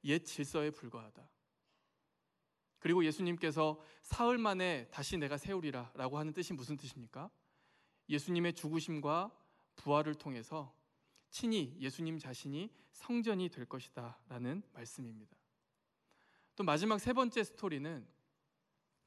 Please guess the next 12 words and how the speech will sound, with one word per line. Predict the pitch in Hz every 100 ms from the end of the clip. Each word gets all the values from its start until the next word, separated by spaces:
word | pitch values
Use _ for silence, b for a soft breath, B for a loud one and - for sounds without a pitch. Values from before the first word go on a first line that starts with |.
| b b b b b
예수님과 | 139 156 214 196 175 170 180 -
니고데모와의 | 139 151 190 175 160 151 117 131 - _ _ _ 127 120 139 190 -
만남입니다. | 127 175 151 143 117 110 - - _ _ _ _ _
긴 | - 156 190 180
대화가 | 143 135 127 127 117 113 127
나옵니다. | 113 117 110 107 110 _ _ _ _ b b b b b
이 |
니고데모는 | 135 175 214 208 202 196
바리새인이었죠. | 143 180 180 160 131 107 - 113 151 -
그리고 | 131 143
유대의 | 139 147 165 165
관원입니다. | - 131 143 117 107 110